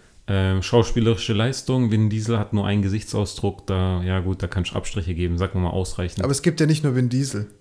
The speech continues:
Speaker 1: Ja, aber die anderen haben jetzt auch nicht groß was gerissen, muss man sagen. Egal. Dann Action-Szenen waren eigentlich ganz gut, waren natürlich übertrieben, aber waren gut. Also hatte auf jeden Fall dein
Speaker 2: C G I war gut?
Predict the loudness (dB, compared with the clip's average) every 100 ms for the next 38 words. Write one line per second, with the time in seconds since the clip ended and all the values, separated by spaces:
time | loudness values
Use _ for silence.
0 | _ _ _ _ -14 -2 2 4 6 6
1 | 4 0 0 2 0 0 -2 0 2 2
2 | 2 2 0 0 0 -2 -4 -2 -2 -4
3 | -4 -4 -4 -4 -4 -6 -4 -2 -2 0
4 | 0 -2 -6 -12 -20 _ _ _ 0 2
5 | 4 0 -2 -8 -20 -16 -14 -14 -12 -12
6 | -8 2 4 6 6 4 2 0 0 -4
7 | -4 -2 -2 0 2 4 4 4 2 2
8 | 0 2 0 0 0 0 -2 -2 2 4
9 | 2 0 -4 -2 -2 -2 0 0 2 2
10 | 2 2 2 0 -4 -6 -4 -2 -2 -2
11 | -2 -4 -2 -2 -2 -4 -4 -4 -4 -2
12 | -4 -2 -2 0 -2 0 0 0 0 -2
13 | -6